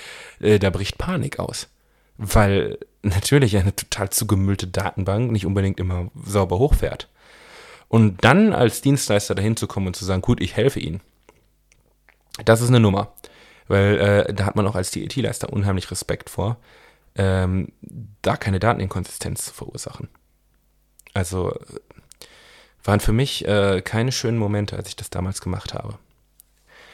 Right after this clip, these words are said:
Nicht nur hinsichtlich der Kosten, sondern auch hinsichtlich Zeit und Ressourcen, um diese wichtigen Daten abzugleichen und zu aktualisieren. Ja.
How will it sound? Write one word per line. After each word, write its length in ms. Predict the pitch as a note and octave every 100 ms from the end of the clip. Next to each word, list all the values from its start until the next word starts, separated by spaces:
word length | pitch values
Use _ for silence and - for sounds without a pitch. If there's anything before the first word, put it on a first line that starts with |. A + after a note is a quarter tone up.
| - - - _ _ -
Nicht 220 | C#3+ D3
nur 120 | D3
hinsichtlich 420 | C#3 B2+ B2 A2 -
der 140 | F#2+
Kosten, 440 | - - - B2+
sondern 300 | A#2+ G2+ G2
auch 160 | - G#2
hinsichtlich 460 | G#2 G2 F#2+ F#2+ -
Zeit 260 | F#2 F#2
und 120 | G2
Ressourcen, 680 | F#2+ - G2+ G2 - G2 C#3 -
um 120 | F#2+
diese 200 | F#2+ G2
wichtigen 400 | A#2+ - G#2+ F#2
Daten 260 | F#2 F#2+ -
abzugleichen 720 | G#2 - G#2+ F#2 G#2 - -
und 100 | F#2+
zu 120 | -
aktualisieren. 640 | - - F2+ F#2 F2 - - _ _ _ - G#2+
Ja. 100 | -